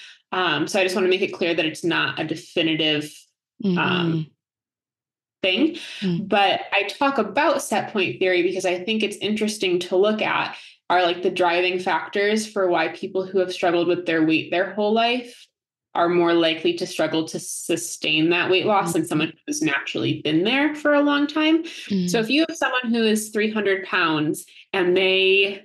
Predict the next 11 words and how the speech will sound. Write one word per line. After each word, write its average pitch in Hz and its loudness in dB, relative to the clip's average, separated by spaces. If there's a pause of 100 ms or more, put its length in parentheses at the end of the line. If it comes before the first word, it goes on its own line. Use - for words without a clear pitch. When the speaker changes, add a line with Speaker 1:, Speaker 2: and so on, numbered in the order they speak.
Speaker 1:
get 214 -2
down 185 2
to 185 2
a 190 2
hundred 175 2
and 156 0
fifty 185 -4
pounds, - -6
Speaker 2:
Mm-hmm. 180 -4 (320)
Speaker 1:
and - -2 (100)
you 190 -2